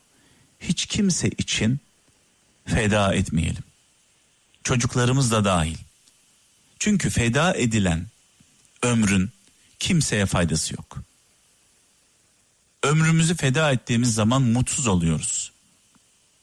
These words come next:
Zoraki bir birliktelik. Evlisiniz, eşinize acıyorsunuz veya yeni bir hayat kurmak zor geliyor, yeniden başlamak,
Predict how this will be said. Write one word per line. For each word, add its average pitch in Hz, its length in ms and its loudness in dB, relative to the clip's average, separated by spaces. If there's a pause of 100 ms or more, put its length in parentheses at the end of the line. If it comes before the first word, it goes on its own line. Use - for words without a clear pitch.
(360)
Zoraki 147 680 0
bir 117 140 2
birliktelik. 95 840 -2 (840)
Evlisiniz, 160 840 0 (640)
eşinize 151 480 0
acıyorsunuz 143 1000 0 (560)
veya 135 420 2 (360)
yeni 143 380 0
bir 180 60 0
hayat 135 340 2
kurmak 110 600 -2 (800)
zor 127 360 2
geliyor, 143 600 0 (280)
yeniden 123 540 2
başlamak, 107 640 0